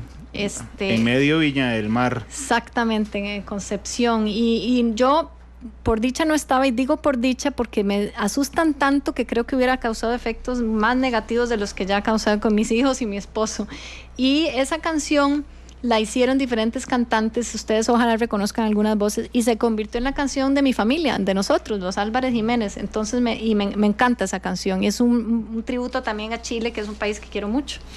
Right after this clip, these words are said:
Speaker 2: Dice Juan Carlos Fernández, "Lástima que sea tan corto el programa".
Speaker 1: <laughs>
Speaker 2: ¿Cuál corto? Es hora y media. <laughs> Matices. Doña Diana, muchas gracias.
Speaker 1: Gracias a usted.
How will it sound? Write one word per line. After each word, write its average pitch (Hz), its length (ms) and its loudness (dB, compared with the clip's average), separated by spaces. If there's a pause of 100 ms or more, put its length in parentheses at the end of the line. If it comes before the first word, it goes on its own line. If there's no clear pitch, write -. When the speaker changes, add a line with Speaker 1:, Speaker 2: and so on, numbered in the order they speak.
(200)
Speaker 2:
Dice 147 280 4
Juan 156 160 4
Carlos 147 260 0
Fernández, 139 380 2
"Lástima 135 320 0
que 143 100 0
sea 131 160 2
tan 147 140 -2
corto 135 240 0
el 143 80 -6
programa". 117 400 -2 (300)
Speaker 1:
<laughs> 330 320 2
Speaker 2:
¿Cuál 165 260 4
corto? 196 380 0
Es 127 100 -4
hora 175 120 0
y 180 100 0
media. 185 380 2 (160)
<laughs> 269 840 -8
Matices. 151 640 0 (460)
Doña 139 220 4
Diana, 139 220 4
muchas 160 260 0
gracias. 147 340 2
Speaker 1:
Gracias 254 400 0
a 277 60 0
usted. 226 360 -4